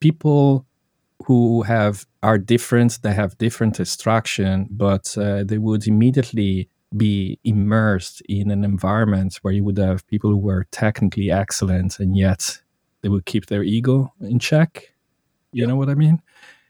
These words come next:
Speaker 1: And, and they had no escape. That was the dominant mindset that we had. And so very quickly we would, uh, we would rise people to, uh, to their full potential.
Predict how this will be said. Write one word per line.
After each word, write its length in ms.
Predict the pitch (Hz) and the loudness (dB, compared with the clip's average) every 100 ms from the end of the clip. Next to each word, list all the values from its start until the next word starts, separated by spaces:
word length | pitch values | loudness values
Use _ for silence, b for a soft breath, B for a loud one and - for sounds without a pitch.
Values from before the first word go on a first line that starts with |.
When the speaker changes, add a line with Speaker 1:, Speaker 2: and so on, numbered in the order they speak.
| b _ | b _
Speaker 1:
And, 420 | 123 127 123 123 - - | 0 2 2 -2 -12 -6
and 160 | 127 | -2
they 60 | 127 | 2
had 180 | 156 151 | 2 2
no 140 | 147 | 0
escape. 560 | 139 - 160 143 - - | 0 0 0 0 -4 -4
That 140 | 123 | 0
was 220 | 131 117 | 0 0
the 100 | 120 | -2
dominant 560 | 107 110 117 139 123 - | -2 2 2 4 2 0
mindset 640 | 104 113 117 - 104 - | 0 0 0 -2 -6 -6
that 160 | 107 101 | -6 -4
we 120 | 101 | -4
had. 400 | - 113 107 107 | 0 0 0 -4
And 160 | 101 - | -10 -4
so 200 | 110 104 | -2 -2
very 280 | 110 139 | 0 0
quickly 580 | 143 110 127 - 104 104 | 0 0 -2 0 -4 -2
we 160 | 104 107 | -2 -2
would, 340 | 107 107 - | 0 -2 0
uh, 180 | 107 107 b b b - | -2 -2 b b b -4
we 80 | 107 | 0
would 280 | 110 101 | 0 0
rise 300 | 110 107 117 | -2 0 -2
people 360 | - 107 - 107 | 0 -2 0 -4
to, 380 | - 110 107 101 | -2 -2 2 2
uh, 160 | 101 104 _ _ _ _ _ - | 2 -2 _ _ _ _ _ -16
to 180 | - 110 | -4 -4
their 220 | 107 107 | -2 -4
full 220 | 110 113 107 | -2 -2 -2
potential. 640 | - 120 120 - - | -2 0 0 0 -10